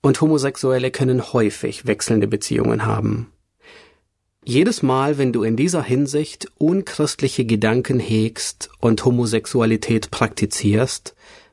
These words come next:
möchte ich, dass du es aufschreibst und mir erklärst. Und wenn wir uns dann in zwei Wochen treffen, gehen wir gemeinsam diese Liste durch.“ Er war ziemlich verblüfft über diese Aufgabe, willigte aber ein, es so zu machen.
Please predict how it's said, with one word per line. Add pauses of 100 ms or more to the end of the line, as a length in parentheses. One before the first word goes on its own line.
möchte
ich,
dass
du
es
aufschreibst (120)
und
mir
erklärst. (580)
Und
wenn
wir
uns
dann
in
zwei
Wochen
treffen,
gehen
wir
gemeinsam
diese
Liste
durch.“ (2000)
Er
war
ziemlich
verblüfft
über
diese
Aufgabe,
willigte
aber
ein,
es
so
zu
machen.